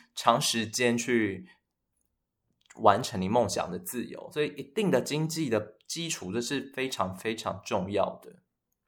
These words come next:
那我觉得这是一个大人的梦想学，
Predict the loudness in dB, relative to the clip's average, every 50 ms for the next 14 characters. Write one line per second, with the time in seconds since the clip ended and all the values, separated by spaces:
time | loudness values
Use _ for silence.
0 | _ _ _ _ _ _ _ _ _ _ _ _ _ _ _ _ _ _ _ _
1 | _ _ 0 0 0 0 0 -2 -4 -2 0 0 2 2 2 2 2 2 0 2
2 | 2 2 2 4 6 8 8 8 8 6 6 2 0 0 0 0 4 4 4 4
3 | 2 0 -2 -2 -2 -2 -2 -4 -4 -4 -4 -2 -4 -4 -6 -6 -8 -10